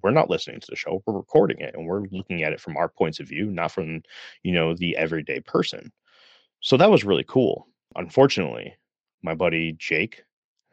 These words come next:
uh, had to leave because he's doing really cool things. He's, you know, he's starting a family, and he's ending his career in the Navy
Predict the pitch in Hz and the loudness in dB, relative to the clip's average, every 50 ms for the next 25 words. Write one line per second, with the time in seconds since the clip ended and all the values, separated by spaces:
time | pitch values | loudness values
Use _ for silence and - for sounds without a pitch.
0 | _ - _ - 80 73 71 69 73 - 101 95 90 104 98 90 85 85 78 - | _ -18 _ -10 -8 -6 -6 -8 -6 -2 -2 -2 -2 -2 -2 -2 -2 -2 -4 -6
1 | - - _ _ 82 78 - - 80 78 - 90 85 80 80 - - _ _ _ | -10 -20 _ _ -18 -16 -10 -8 -8 -8 -6 -8 -8 -8 -8 -10 -16 _ _ _
2 | _ - 71 71 71 71 73 67 67 _ - 53 - - - 71 71 87 104 - | _ -12 -12 -10 -10 -8 -10 -10 -10 _ -8 -8 -8 -8 -8 -10 -10 -10 -10 -10
3 | 78 76 82 95 - 82 78 76 78 - - - 87 - - - - - 78 78 | -10 -12 -12 -12 -14 -14 -14 -14 -14 -14 -6 -6 -6 -6 -6 -8 -4 -2 -2 0
4 | 82 95 110 123 123 90 76 76 78 80 _ - - - - - - _ - 87 | 0 -2 -2 -2 -2 -4 -4 -8 -12 -14 _ -18 -18 -18 -18 -20 -16 _ -6 -2
5 | 82 90 87 82 80 78 80 87 92 95 - - 95 90 90 92 95 90 90 85 | 0 0 0 0 -2 -4 -2 -2 -4 -4 -2 -2 0 0 2 2 2 0 -2 -2
6 | 85 87 92 98 117 131 139 135 | -2 -2 -2 -2 -4 -4 -4 -6